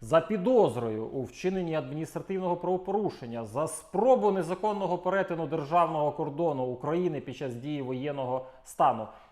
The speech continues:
Яким чином це відбувається? Відповідно до практичного прикладу,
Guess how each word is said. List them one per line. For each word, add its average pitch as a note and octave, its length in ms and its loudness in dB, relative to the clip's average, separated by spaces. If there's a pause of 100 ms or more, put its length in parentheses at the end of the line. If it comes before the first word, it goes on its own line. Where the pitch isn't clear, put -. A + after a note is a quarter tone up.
(120)
Яким F#3+ 340 -2
чином B3+ 320 -4
це F#3+ 140 -2
відбувається? C3+ 680 -2
Відповідно G#3 400 -2
до C#3+ 140 2
практичного B2 600 -4
прикладу, G3 580 -4